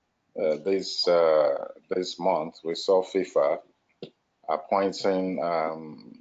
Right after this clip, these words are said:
the General Secretary to kind of oversee, uh, the,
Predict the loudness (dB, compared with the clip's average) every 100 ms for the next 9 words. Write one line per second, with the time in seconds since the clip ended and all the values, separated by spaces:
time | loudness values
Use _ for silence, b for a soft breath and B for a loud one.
0 | -6 -4 0 2 2 2 2 0 2 -2
1 | -2 -10 -10 -14 -14 -12 -10 -2 0 2
2 | 2 2 0 2 2 0 2 2 0 -6
3 | _ _ _ _ -10 -10 _ _ -4 0
4 | 2 4 4 4 2 0 -6 -18 _ _
5 | _ _ _ _ -4 0 0 0 -2 -6